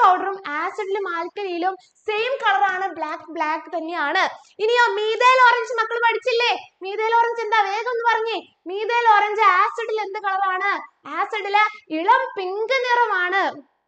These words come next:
ആസിഡിൽ ഇളം പിങ്ക് നിറമാണ്. And ആസിഡില്, ആൽക്കലിയിൽ എന്ത് കളറായിരുന്നു? ആൽക്കലിയില്,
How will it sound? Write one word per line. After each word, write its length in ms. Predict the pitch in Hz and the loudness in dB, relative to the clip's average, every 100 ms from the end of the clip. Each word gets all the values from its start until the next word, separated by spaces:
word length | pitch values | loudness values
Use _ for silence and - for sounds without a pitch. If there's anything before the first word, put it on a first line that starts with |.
| _ _ _ _ - | _ _ _ _ -14
ആസിഡിൽ 580 | 269 302 359 349 427 539 - - _ 294 | -10 -8 -10 -8 -4 -4 -6 -20 _ -10
ഇളം 340 | 311 339 466 - - | -4 -2 -2 -4 -10
പിങ്ക് 340 | 302 302 359 | -10 -8 -8
നിറമാണ്. 680 | 440 440 440 440 392 381 453 494 466 _ | -4 0 2 2 0 2 4 4 0 _
And 440 | - 359 403 427 - | -2 2 2 0 -4
ആസിഡില്, 640 | 294 349 415 453 453 440 415 - _ _ - _ _ _ - | -6 -4 -4 -4 -4 -4 -4 -12 _ _ -20 _ _ _ -10
ആൽക്കലിയിൽ 640 | 269 311 359 - 480 523 508 | -2 -2 -2 -2 2 4 2
എന്ത് 120 | 427 | 0
കളറായിരുന്നു? 640 | 427 415 403 403 359 370 359 _ _ _ _ _ _ 254 | 0 2 2 0 -4 -8 -12 _ _ _ _ _ _ -18
ആൽക്കലിയില്, 720 | 294 302 349 349 330 381 508 | -16 -12 -8 -6 0 2 2